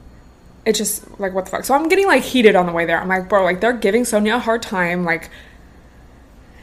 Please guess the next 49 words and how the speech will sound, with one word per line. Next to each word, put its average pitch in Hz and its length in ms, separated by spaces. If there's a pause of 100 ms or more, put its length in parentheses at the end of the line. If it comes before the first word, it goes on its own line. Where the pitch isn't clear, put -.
(100)
what 226 280
the 262 60
fuck 240 180
do 240 80
you 220 60
mean 208 180
that 190 120
you're 202 120
not 190 120
gonna 196 120
accept, 185 420
like, 180 160
multiple 185 580
Visa 180 320
cards? 151 380
That's 170 180
so 170 120
weird." 151 280 (880)
Again, 220 240
maybe 214 180
this 220 160
is, 208 60
like, 208 100
a 196 40
known 175 300
fact 175 360
and - 140
I 170 60
just 175 160
wasn't 175 280
aware, 160 240
but, 175 140
like, 175 140
I 170 80
had 170 100
never 170 220
heard 170 160
of 160 60
that 202 120
before. 180 280 (340)
So - 160
I 254 160
get 302 160
there, 277 280
I 214 200
give 214 140
them 214 120
my 202 160
card, 202 420